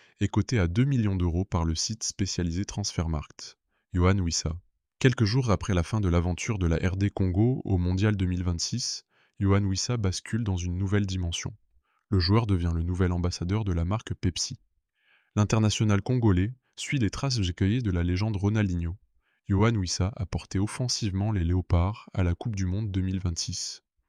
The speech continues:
L'attaquant de Newcastle United, ciblé actuellement par Fenerbahçe, a inscrit trois buts en quatre matchs, dont un doublé face à l'Ouzbékistan. Ismaïla Sarr. Ismaïla Sarr est l'une des rares satisfactions du Sénégal après le fiasco à la Coupe du Monde deux mille vingt-six.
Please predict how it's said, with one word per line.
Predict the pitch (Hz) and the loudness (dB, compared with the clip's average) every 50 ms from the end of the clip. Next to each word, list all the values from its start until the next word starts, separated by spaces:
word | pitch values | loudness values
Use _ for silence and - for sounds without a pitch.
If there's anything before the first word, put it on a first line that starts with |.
| _ _ _ _ _ _ _ _ _ - | _ _ _ _ _ _ _ _ _ -2
L'attaquant | 104 107 - 117 110 - - 143 147 | 0 2 4 4 2 4 2 0 0
de | 131 104 | 2 2
Newcastle | 92 98 101 - - 101 - - 104 92 | 2 0 0 0 0 0 0 0 -2 -2
United, | 92 95 92 90 90 87 - - 107 110 120 139 151 - _ _ | -2 0 0 0 -2 -2 -2 -4 -4 -4 -4 -6 -10 -12 _ _
ciblé | - - - - - 113 104 107 117 117 | -8 -4 -4 -2 -2 -2 -2 0 0 -2
actuellement | 113 - - - 101 95 98 101 104 | -2 -2 -2 -2 -2 0 0 -2 -4
par | - - 85 - | -4 -6 -6 -4
Fenerbahçe, | - 104 95 95 85 82 85 87 85 - - - - _ _ _ _ _ _ _ _ _ _ | -2 -2 0 0 0 0 0 -2 0 -2 -4 -6 -8 _ _ _ _ _ _ _ _ _ _
a | - - - | -12 -6 -4
inscrit | 107 104 - - - 117 98 | -2 -2 -2 -2 -4 -6 -6
trois | - - - - 135 | -6 -4 -2 0 0
buts | 123 117 127 135 - - | 0 0 -2 -2 -2 -4
en | 90 | -6
quatre | 87 - 104 - - | -4 -4 -4 -4 -2
matchs, | 98 87 90 98 - - - - - - | 0 0 0 0 0 0 0 0 -2 -4
dont | 120 98 101 101 - | -4 -4 -4 -2 -2
un | 95 92 | -2 -2
doublé | 92 95 92 98 107 | -2 0 0 0 -2
face | 110 - - 90 - - | -2 -2 -4 -4 -4 -2
à | 90 | -2
l'Ouzbékistan. | 87 92 110 117 107 98 95 - - 98 - - - 87 85 87 - _ _ _ _ _ _ _ _ _ _ _ _ _ _ _ _ _ _ _ _ _ _ | 0 0 0 -2 -2 -2 -4 -4 -4 -6 -6 -4 -2 -2 -4 -4 -8 _ _ _ _ _ _ _ _ _ _ _ _ _ _ _ _ _ _ _ _ _ _
Ismaïla | - 120 - - - 107 95 92 95 95 113 117 | -2 0 0 0 2 2 2 4 4 4 2 2
Sarr. | - - - 90 85 80 - - - - - _ _ _ _ _ _ _ _ _ _ _ _ - | 0 0 2 2 2 0 -2 -6 -14 -18 -20 _ _ _ _ _ _ _ _ _ _ _ _ -6
Ismaïla | 104 101 - 110 101 90 90 87 87 87 | -4 -2 0 0 2 2 2 2 2 0
Sarr | 87 - - 135 156 156 156 - - - - | 0 0 0 0 0 0 -2 -4 -8 -6 -4
est | 104 98 | -2 -2
l'une | 87 92 92 92 | 0 0 -2 -2
des | 90 92 | -2 -2
rares | 90 107 120 135 - | -2 0 -2 -2 -2
satisfactions | - - 127 117 - 131 127 - - 101 - - - 123 120 | -4 -4 -4 -4 -4 -6 -6 -4 -4 -4 -4 -4 -4 -4 -4
du | 107 90 | -4 -4
Sénégal | 85 - 95 90 90 90 104 113 123 117 | -4 -4 -4 -4 -4 -2 -2 -2 -2 -2
après | 92 - - 104 | -4 -4 -4 -6
le | 92 90 | -6 -6
fiasco | 87 - - 98 - - - - 120 110 | -6 -8 -8 -8 -8 -10 -10 -10 -8 -8
à | |
la | 95 87 | -8 -8
Coupe | - - - 120 107 | -10 -10 -10 -10 -8
du | 95 92 | -8 -8
Monde | 92 98 104 107 95 | -6 -6 -8 -8 -8
deux | 87 95 | -8 -6
mille | 98 101 95 | -6 -6 -6
vingt-six. | 92 90 85 - - 85 87 - - - - | -6 -6 -8 -8 -10 -10 -10 -10 -12 -14 -14